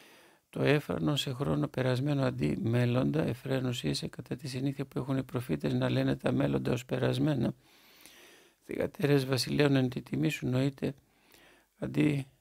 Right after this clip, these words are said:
του όχι μόνο οι ιδιώτες και παραμικροί θα σε τιμήσουν, αλλά και αυτοί οι ίδιοι βασιλείς, και το πλέον θαυμασιότερο, ότι και οι θυγατέρες των βασιλείων οι ίδιες που φυλάσσονται από παντού με μύρια μάτια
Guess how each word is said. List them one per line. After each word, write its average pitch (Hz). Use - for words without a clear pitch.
του -
όχι 143
μόνο 151
οι 123
ιδιώτες 120
και -
παραμικροί 123
θα 139
σε -
τιμήσουν, 147
αλλά 120
και 120
αυτοί 123
οι 151
ίδιοι 143
βασιλείς, 135
και -
το -
πλέον 147
θαυμασιότερο, 127
ότι 123
και -
οι 117
θυγατέρες 135
των 135
βασιλείων 131
οι 139
ίδιες 135
που -
φυλάσσονται 135
από 147
παντού 143
με 127
μύρια 139
μάτια -